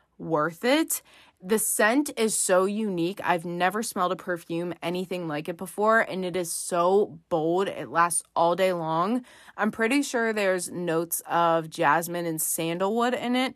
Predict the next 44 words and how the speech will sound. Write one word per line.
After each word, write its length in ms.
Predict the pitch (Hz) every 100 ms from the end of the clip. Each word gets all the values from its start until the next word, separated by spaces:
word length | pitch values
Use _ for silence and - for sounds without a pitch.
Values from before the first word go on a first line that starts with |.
| _
I 80 | 175
could 240 | - 254
be 160 | 254 277
wrong, 480 | 214 196 165 160 170
but 260 | 165 170
if 160 | 165 -
you 140 | 196
look 180 | 196 208
in 100 | 240
the 120 | 220
reviews 560 | 196 185 170 170 180 180
on 240 | 151 165
Amazon, 560 | 131 170 175 180 180 180
I'm 160 | 165 165
sure 320 | - 185 196
it'll 180 | 185 170
list 280 | 175 -
the 80 | 170
scent 300 | 165 175 170
notes. 440 | 156 160 175 - - - - - - -
But 180 | 240
another 380 | 247 233 233 302
thing 220 | - 277
that 80 | 254
I 100 | 220
like 220 | 202 214
about 260 | 202 180 165
it 100 | 165
is 140 | 170
that 240 | 175 175 -
it 100 | 175
doesn't 320 | 208 226 240
make 160 | 233 226
your 120 | 202
hair 260 | 185 196
look 400 | 185 170 190 196 -
oily 600 | 175 165 156 147 110 -
or 140 | -
greasy. 600 | 165 175 160 - 113 98 - - - - _
I 260 | 202 220 277
hate 320 | 269 226 202
putting 280 | 247 226 208
products 540 | 196 165 170 196 -
and 100 | 185